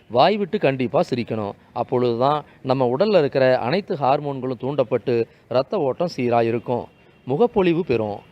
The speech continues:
ஆயுள் கூடும். ஆனா இன்னைக்கு இருக்கிற காலகட்டத்துல சிரிப்பை மறந்து மக்கள் இறுக்கமா வாழ்ந்துகிட்டு வர்றாங்க, மனசுமையை அதிகமாக்கிக்கிட்டு வர்றாங்க. இதனால பல்வேறு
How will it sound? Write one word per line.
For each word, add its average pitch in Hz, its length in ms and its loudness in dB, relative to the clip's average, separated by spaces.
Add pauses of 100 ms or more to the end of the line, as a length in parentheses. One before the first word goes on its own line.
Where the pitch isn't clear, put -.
(200)
ஆயுள் 170 440 0
கூடும். 110 400 -4 (260)
ஆனா 127 420 0 (100)
இன்னைக்கு 120 320 -6
இருக்கிற 120 200 0
காலகட்டத்துல 147 840 4 (160)
சிரிப்பை 180 520 -4
மறந்து 127 500 -2
மக்கள் 123 320 -4
இறுக்கமா 143 500 -2
வாழ்ந்துகிட்டு 123 480 0
வர்றாங்க, 113 440 2 (420)
மனசுமையை 131 560 2
அதிகமாக்கிக்கிட்டு 120 720 0
வர்றாங்க. 113 500 4 (340)
இதனால 127 560 4 (1120)
பல்வேறு 208 400 2